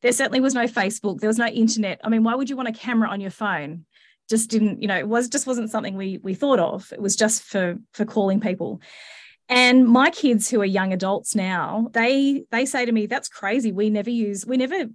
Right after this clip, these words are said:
call people on our phones." I mean, <laughs> and so I think as, as data analysis and A I becomes increasingly sophisticated and increasingly part of mainstream life <clears throat> and our mainstream society and culture,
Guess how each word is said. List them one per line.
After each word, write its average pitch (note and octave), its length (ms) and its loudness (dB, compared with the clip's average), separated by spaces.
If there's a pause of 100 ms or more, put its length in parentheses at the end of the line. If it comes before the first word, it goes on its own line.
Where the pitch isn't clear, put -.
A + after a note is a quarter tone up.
call G#3+ 260 0
people F#3+ 340 -6
on F3+ 80 -4
our D3 140 -6
phones." A#3+ 640 0
I G#3 160 0
mean, A3 180 -6 (220)
<laughs> - 1200 -4
and D#4+ 200 2
so F4 140 -4
I E4 280 0
think D#4+ 380 -2 (400)
as, E4 420 -2
as B3+ 460 -2 (200)
data A3 280 0
analysis C4 640 0
and G#3 100 -4
A F#3+ 140 -4
I A#3 280 0
becomes G#3+ 420 -4
increasingly B3 580 -2
sophisticated A3+ 760 -4
and G#3 120 -2
increasingly C#4+ 640 2
part G3+ 340 -2
of G3 220 -4
mainstream G#3 920 0
life F#3+ 600 -4 (280)
<clears throat> - 280 -16
and B3 560 2
our F#3 100 -2
mainstream G3+ 800 0
society G3+ 540 -2
and F#3+ 120 -4
culture, A3+ 680 -4